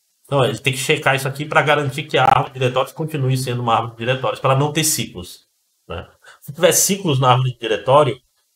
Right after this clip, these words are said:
dá ruim em vários algoritmos que tu roda. Então, é ruim. Como, como deu pra ver, esse F C K é trabalhoso, é um monte de checagem.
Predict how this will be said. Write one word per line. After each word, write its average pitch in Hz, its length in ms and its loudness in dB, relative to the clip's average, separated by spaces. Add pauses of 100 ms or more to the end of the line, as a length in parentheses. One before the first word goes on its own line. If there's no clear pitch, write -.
(140)
dá 139 180 4
ruim 143 400 2
em 127 60 0
vários 165 460 -2
algoritmos 131 560 0
que - 100 -16
tu 139 100 -6
roda. 87 360 -4 (140)
Então, 92 420 -10 (300)
é 92 80 -6
ruim. 92 260 -10 (2500)
Como, 330 180 -6 (160)
como 339 200 -2
deu 320 120 0
pra 190 140 6
ver, 190 500 -2 (340)
esse 202 220 -2
F 233 160 0
C 139 140 -2
K 160 520 2
é 147 60 -8
trabalhoso, 185 600 2
é 165 40 0
um 165 80 -2
monte 180 420 0
de - 80 -14
checagem. 117 680 -2